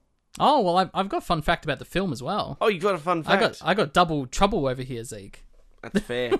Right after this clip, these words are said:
Speaker 2: That's
Speaker 1: <laughs>
Speaker 2: fair.
Speaker 1: Don't, don't mess with me.
Speaker 2: Is it Viggo Mortensen broke his toe?
Speaker 1: <laughs> Oh, damn it, you got me good. No, it's okay.
Speaker 2: Mm.
Speaker 1: <laughs> I think, I think between us, we've mentioned that at least six times in the last few
Speaker 2: Yes.
Speaker 1: weeks,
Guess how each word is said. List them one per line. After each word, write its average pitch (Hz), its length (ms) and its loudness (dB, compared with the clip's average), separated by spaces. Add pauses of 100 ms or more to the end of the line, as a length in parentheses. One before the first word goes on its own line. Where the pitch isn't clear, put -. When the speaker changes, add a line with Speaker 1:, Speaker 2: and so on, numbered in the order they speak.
Speaker 2:
That's - 300 2
Speaker 1:
<laughs> - 40 -6
Speaker 2:
fair. 254 120 -2
Speaker 1:
Don't, 233 240 2
don't 208 220 0
mess 240 240 2
with 165 180 -8
me. 139 340 -8
Speaker 2:
Is 170 320 6
it 170 240 -4
Viggo 160 280 2
Mortensen 139 440 -4
broke 123 220 -4
his 123 120 -6
toe? 139 440 -4
Speaker 1:
<laughs> - 100 -16
Oh, 160 600 4
damn 165 260 6
it, 139 80 0
you 135 100 -2
got 131 180 -2
me 131 120 -8
good. 120 300 -8 (180)
No, 123 220 -10
it's 120 220 -16
okay. 123 240 -14
Speaker 2:
Mm. - 200 -6
Speaker 1:
<laughs> - 60 -20 (460)
I - 60 0 (120)
think, 202 260 -2 (300)
I 190 100 2
think 185 240 -2 (120)
between 185 320 0
us, 156 180 0
we've 156 120 0
mentioned 147 300 0
that 127 80 -2
at 127 80 -6
least 127 220 -6
six - 200 -10
times 120 300 -8
in 123 80 -10
the 117 80 -12
last 117 220 -4
few 120 100 -8
Speaker 2:
Yes. 131 80 -10
Speaker 1:
weeks, 139 280 -12